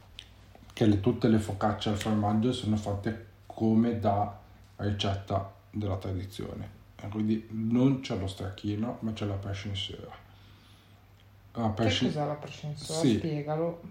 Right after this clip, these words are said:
Speaker 2: perché non è detto che tutti lo sappiano.
Speaker 1: Allora, la passion soa è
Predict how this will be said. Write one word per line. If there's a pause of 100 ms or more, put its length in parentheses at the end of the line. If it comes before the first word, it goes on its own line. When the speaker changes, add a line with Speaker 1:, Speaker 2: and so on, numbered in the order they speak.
Speaker 2:
perché
non
è
detto
che
tutti
lo
sappiano. (120)
Speaker 1:
Allora,
la
passion
soa (380)
è